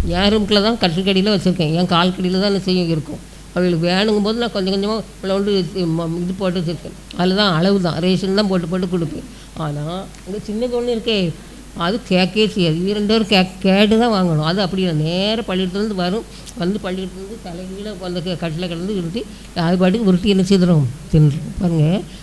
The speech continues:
அப்படி இருக்கும் பொழுது ஆண்டவர்கிட்டையும் நம்ம அப்படி தான் என்ன செய்றோம்?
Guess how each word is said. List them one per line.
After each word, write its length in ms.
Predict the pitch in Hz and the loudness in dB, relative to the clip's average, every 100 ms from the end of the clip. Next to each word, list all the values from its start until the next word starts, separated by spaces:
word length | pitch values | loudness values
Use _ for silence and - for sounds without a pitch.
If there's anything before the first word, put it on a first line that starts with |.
| - | -4
அப்படி 260 | 160 208 247 | -2 2 2
இருக்கும் 240 | 220 226 | 2 2
பொழுது 400 | 208 180 165 214 - - 156 | 4 4 2 0 -4 -6 0
ஆண்டவர்கிட்டையும் 600 | 170 214 262 262 247 269 | 4 4 4 2 2 0
நம்ம 200 | 254 247 | 0 -2
அப்படி 200 | 208 220 | -2 -2
தான் 140 | 247 | 0
என்ன 200 | 226 233 | 0 2
செய்றோம்? 240 | 226 196 | 2 0